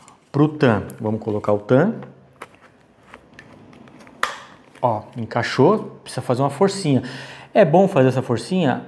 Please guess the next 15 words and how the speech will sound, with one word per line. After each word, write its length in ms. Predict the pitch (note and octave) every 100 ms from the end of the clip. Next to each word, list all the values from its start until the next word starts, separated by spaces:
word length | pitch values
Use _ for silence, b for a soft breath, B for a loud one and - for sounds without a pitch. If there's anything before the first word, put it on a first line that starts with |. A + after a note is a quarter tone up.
| -
Até 600 | C3 C3 - F3 D#3+ C3+
é, 40 | G#2+
pra 180 | - A#2
você, 560 | A#2 - - C3 C#3+ C#3
pra 120 | C3
que 140 | -
ele 120 | C#3
não 140 | C#3 D3
saia 280 | - C#3 D#3
fácil, 420 | - C#3 C3 A2+
mas 280 | A#2+ A2+ A2+
não 260 | B2+ C#3
precisa 360 | C#3 - D3+ E3
entrar 240 | D3+ D3 C#3
tão 460 | - D3 D#3+ -